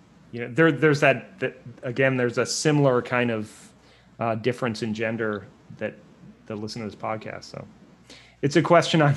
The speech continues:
<laughs> I'm always thinking about. Well, thank you all so much for, for coming and sharing all the work you're doing. I'm always encouraged to have you all doing this work behind the scenes and up front.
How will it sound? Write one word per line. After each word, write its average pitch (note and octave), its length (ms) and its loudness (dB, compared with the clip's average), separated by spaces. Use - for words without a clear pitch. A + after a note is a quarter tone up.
<laughs> - 100 -6
I'm F3+ 160 4
always D3+ 320 4
thinking C3+ 320 -2
about. G#2 400 -6
Well, F#3 360 4
thank A3+ 300 4
you A3 120 8
all E3+ 140 10
so F3 240 4
much D#3 380 4
for, B2+ 760 2
for - 160 -8
coming C#3 320 2
and B2 140 -2
sharing C3+ 340 2
all C3 220 -2
the B2+ 80 -2
work A#2+ 280 -2
you're B2+ 100 -2
doing. A#2+ 560 -2
I'm F3+ 180 6
always D#3+ 300 8
encouraged C3 880 0
to B2+ 280 -2
have A#2+ 440 0
you A#2 200 0
all A2+ 360 2
doing C#3 200 4
this B2+ 180 -2
work B2+ 320 0
behind C#3 360 0
the A#2+ 40 -4
scenes C3+ 460 -2
and A#2+ 100 -2
up A#2+ 140 -4
front. B2+ 400 -2